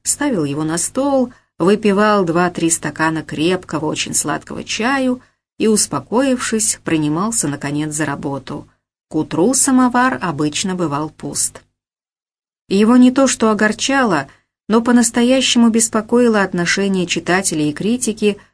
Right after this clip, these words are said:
к селу Степанчикову, на которое он возлагал столько надежд.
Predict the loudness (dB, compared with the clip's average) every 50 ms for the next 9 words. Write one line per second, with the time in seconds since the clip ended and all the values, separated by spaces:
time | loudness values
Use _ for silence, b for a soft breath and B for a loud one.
0 | B _ -4 0 2 4 4 4 4 2 0 0 -2 -4 -2 -2 -4 -2 -2 -4
1 | -4 -8 -8 -6 -8 -6 -6 -8 -10 -12 _ _ -4 -4 -2 -2 -2 -2 0 0
2 | 0 0 0 -2 -2 -2 -2 -2 -2 -2 -2 -2 -4 -4 -2 -2 -4 -2 -2 -4
3 | -4 -4 -6 -6 -4 -6 -6 -6 -6 -6 -6 -8 -6 -6 -8 -10 -10 -14